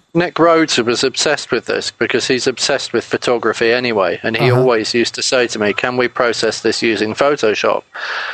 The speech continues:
Speaker 1: And I used to hack the Mac headers on, um, sound files and change them from A I F into pict or J peg or whatever. And basically all we ever used to get up on the screen was what looked like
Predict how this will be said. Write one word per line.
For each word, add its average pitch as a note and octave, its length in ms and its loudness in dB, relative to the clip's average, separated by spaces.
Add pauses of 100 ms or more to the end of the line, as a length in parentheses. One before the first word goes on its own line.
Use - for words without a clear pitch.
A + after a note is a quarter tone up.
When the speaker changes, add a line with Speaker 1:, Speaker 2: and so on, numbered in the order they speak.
(140)
Speaker 1:
And B2 140 0
I C3 80 2
used C3+ 300 0
to C#3 80 0
hack - 460 -4
the B2 100 0
Mac C3 320 -4
headers A#2 400 0
on, A2+ 320 0 (320)
um, A2+ 480 0 (300)
sound D3 420 0
files G#2 400 0
and A2 140 -4
change B2 320 0
them A2+ 120 -2
from A2+ 280 -2
A A#2 180 0
I A2+ 160 2
F A#2+ 300 0
into A2 240 -4
pict - 480 -4
or A2 160 -2
J A#2+ 320 0
peg A2 280 -2
or A2 120 2
whatever. A2 440 0 (380)
And A#2+ 140 -2
basically C#3+ 420 0
all D#3+ 180 4
we C#3 160 4
ever D#3 160 2
used C3 300 0
to D#3 80 2
get C#3 220 -4
up - 200 -6
on C#3 100 -4
the C3 80 -2
screen B2+ 420 0
was A#2+ 180 -2
what C#3+ 180 2
looked C3 280 0
like A#2+ 280 0